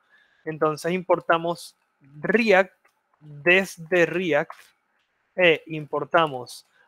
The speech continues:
React dom desde React dom.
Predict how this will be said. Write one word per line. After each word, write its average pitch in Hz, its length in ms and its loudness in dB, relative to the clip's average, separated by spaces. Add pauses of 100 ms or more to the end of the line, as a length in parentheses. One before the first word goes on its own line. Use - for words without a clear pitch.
React 160 500 0
dom 185 560 -2
desde 147 720 -4 (120)
React 139 460 -8
dom. 143 380 -4